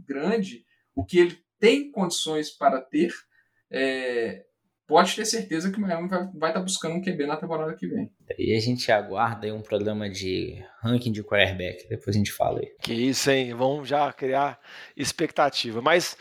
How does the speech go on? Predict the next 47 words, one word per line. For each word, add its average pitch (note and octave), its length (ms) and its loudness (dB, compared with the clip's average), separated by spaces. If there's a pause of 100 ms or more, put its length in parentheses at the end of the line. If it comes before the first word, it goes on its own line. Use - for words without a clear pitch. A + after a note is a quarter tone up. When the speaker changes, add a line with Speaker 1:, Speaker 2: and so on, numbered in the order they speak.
(220)
Speaker 3:
um F3+ 120 -2
ponto G3 280 4
que G#3 60 -10
a F#3+ 40 -6
gente E3 60 -6
vai F#3+ 80 0
criar F#3 220 4
muita F#3+ 340 -6
expectativa F3+ 720 0
é F3+ 40 4
com E3+ 140 -6
relação D3+ 500 2
a - 20 4
essa D3 140 -2
divisão. C3 640 -2 (340)
Igual C#3+ 140 2
a D#3 40 2
gente - 80 -6
falou, C#3 300 0
Chargers D#3 460 2
reforçando, D3 800 -2
Raiders D3 480 2
reforçando, D3 720 -2 (420)
Chiefs, - 400 0
que - 120 -2
era E3 120 6
o D3+ 40 0
favorito, C#3+ 720 0
perderam D3 380 2
alguns D3 180 -2
jogadores, C3+ 440 2
mas C#3+ 240 -2
ainda D3+ 340 0
tem D3+ 200 -4
Patrick D3 320 4
Mahomes, C#3+ 440 2
então C#3 280 -2
são D3+ 220 4
muito C#3+ 300 -6
competitivos. E3 760 0 (380)
E A#3 80 -2
Denver, F3+ 400 0
como E3+ 180 -2
a E3+ 40 0
gente D3+ 60 -2
já E3 40 0
comentou D3+ 640 2